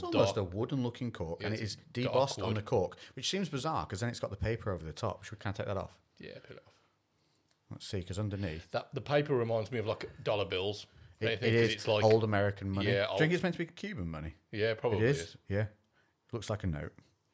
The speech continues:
Speaker 1: Yeah, underneath. Yeah, look, it's
Speaker 2: Their
Speaker 1: e-
Speaker 2: logo is the, um, the, like, the Cuban,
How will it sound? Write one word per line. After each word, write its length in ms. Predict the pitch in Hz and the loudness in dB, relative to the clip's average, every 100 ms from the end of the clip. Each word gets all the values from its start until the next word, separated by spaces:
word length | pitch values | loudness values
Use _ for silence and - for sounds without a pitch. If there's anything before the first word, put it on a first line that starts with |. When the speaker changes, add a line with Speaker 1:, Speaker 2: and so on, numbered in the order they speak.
| _ _ _ | _ _ _
Speaker 1:
Yeah, 180 | 90 98 98 | -2 0 0
underneath. 480 | 107 110 92 87 | -2 -2 -4 -6
Yeah, 180 | 78 82 | -6 -6
look, 200 | 87 87 | -4 -6
it's 100 | - | 0
Speaker 2:
Their 120 | 110 110 | 0 2
Speaker 1:
e- 40 | |
Speaker 2:
logo 420 | 104 107 120 120 | 0 0 2 2
is 220 | 113 98 | 0 -4
the, 220 | 98 101 95 | -4 0 2
um, 560 | 95 95 90 90 95 107 104 | 2 2 0 -4 -10 -14 -4
the, 320 | 92 87 - - - _ _ _ _ | -2 -2 -4 -16 -20 _ _ _ _
like, 200 | 101 95 | -8 -6
the 80 | - - - | -10 -12 -16
Cuban, 600 | - 110 95 98 92 | -8 -6 -2 -4 -4